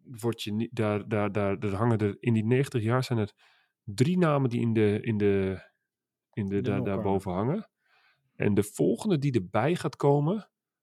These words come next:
Speaker 1: dat is waarschijnlijk, eh, dus Pau Ribas, want die is daar echt opgegroeid. Die speelde daar vanaf zijn vierde jaar, heeft hij daarvoor gespeeld. Die jongen is uiteindelijk twee keer Europees kampioen,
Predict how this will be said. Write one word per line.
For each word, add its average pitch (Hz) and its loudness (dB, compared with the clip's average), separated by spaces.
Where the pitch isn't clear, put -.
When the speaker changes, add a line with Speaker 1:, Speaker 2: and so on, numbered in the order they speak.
Speaker 1:
dat 110 -4
is 107 -4
waarschijnlijk, 139 -2
eh, 95 -2
dus 113 0
Pau 98 2
Ribas, 101 -2
want 104 -4
die 117 2
is 107 0
daar 98 -2
echt - -8
opgegroeid. 117 0
Die 117 -2
speelde 104 2
daar 95 0
vanaf 101 -4
zijn - -8
vierde 113 0
jaar, 98 2
heeft 95 -6
hij 101 -4
daarvoor 95 -4
gespeeld. 113 -4
Die 101 0
jongen 98 2
is 92 -2
uiteindelijk 98 -6
twee 104 0
keer 101 -2
Europees 98 0
kampioen, 95 -4